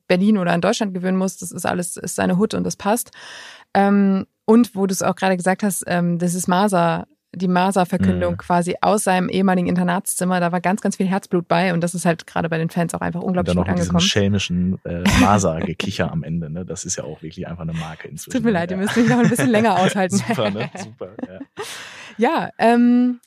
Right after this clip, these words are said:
Speaker 1: es gab trotzdem noch zwei Fragezeichen, die blieben nach dieser Transferphase und das war, ähm, die, oder die standen hinter Andreas Buchalakis und Bilal Hussein, denn für die beiden hat man keinen Abnehmer gefunden. Auch die sollten verliehen werden oder auch verkauft werden. Das hat nicht funktioniert.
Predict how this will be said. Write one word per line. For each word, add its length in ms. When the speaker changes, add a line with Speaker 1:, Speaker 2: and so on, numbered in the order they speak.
Speaker 1:
es 120
gab 160
trotzdem 260
noch 80
zwei 160
Fragezeichen, 720
die 80
blieben 340
nach 140
dieser 220
Transferphase 720
und 120
das 200
war, 380
ähm, 580
die, 280
oder 200
die 120
standen 340
hinter 260
Andreas 320
Buchalakis 540
und 100
Bilal 260
Hussein, 480
denn 120
für 100
die 100
beiden 260
hat 80
man 160
keinen 360
Abnehmer 400
gefunden. 400
Auch 100
die 120
sollten 220
verliehen 360
werden 240
oder 200
auch 80
verkauft 400
werden. 180
Das 140
hat 120
nicht 200
funktioniert. 560